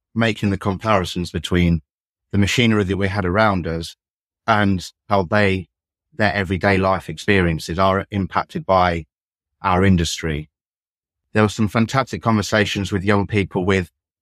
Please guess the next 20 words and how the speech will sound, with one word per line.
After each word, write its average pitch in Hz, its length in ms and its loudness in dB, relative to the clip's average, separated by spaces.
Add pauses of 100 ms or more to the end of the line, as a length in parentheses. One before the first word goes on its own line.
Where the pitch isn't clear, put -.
(120)
engineering 110 920 2 (400)
passion 87 640 -2 (540)
that 104 60 -2
had 92 120 -2
never 104 240 2
considered 95 480 -2
the 98 80 0
agricultural 98 640 -2
side. 82 440 -4 (640)
And 101 160 0
with 110 220 0
the, 110 340 2
the 101 100 -6
teams 123 440 2
around 110 380 0
us, 92 80 -8
especially 98 400 -4
with 87 160 -10
Kuhn 104 220 2
Machinery, 95 680 2